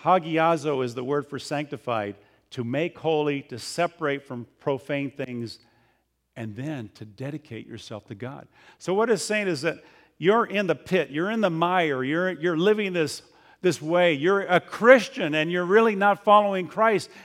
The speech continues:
Oh, you, you've lost your first love, and Christ says, "I want you to be sanctified." That means separated from that old lifestyle, and now I want to start living this new lifestyle. I've been living this phony Christian life too long. Now I'm gonna start living for Jesus.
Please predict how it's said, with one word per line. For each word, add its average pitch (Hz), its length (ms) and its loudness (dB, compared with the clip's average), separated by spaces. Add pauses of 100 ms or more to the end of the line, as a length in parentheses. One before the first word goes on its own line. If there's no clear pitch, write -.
(100)
Oh, 170 120 -2
you, 165 160 -2
you've 156 260 -4
lost 196 380 6
your 185 100 -4
first 202 340 0
love, 202 400 4 (240)
and 160 120 -2
Christ 208 340 4
says, 180 180 -2
"I 190 80 4
want 208 240 2
you 190 60 -4
to 180 80 -4
be 165 100 -8
sanctified." 180 720 0
That 180 60 -2
means 180 180 -4
separated 202 680 0
from 165 160 -4
that 151 180 2
old 214 260 -2
lifestyle, 151 680 0 (340)
and 156 140 0
now 196 160 4
I 185 80 4
want 185 140 0
to 165 40 -4
start 170 280 0
living 147 400 -4 (220)
this 185 220 0
new 233 220 -2
lifestyle. 165 640 2 (420)
I've 185 180 2
been 202 200 -2
living 196 240 -2
this 160 160 -2
phony 214 380 -2
Christian 190 420 -2
life 196 260 2 (160)
too 202 200 -4
long. 180 440 2 (120)
Now 175 340 2
I'm 160 80 0
gonna 151 140 -4
start 131 240 -4
living 127 180 -6
for 117 140 -12
Jesus. 101 500 -14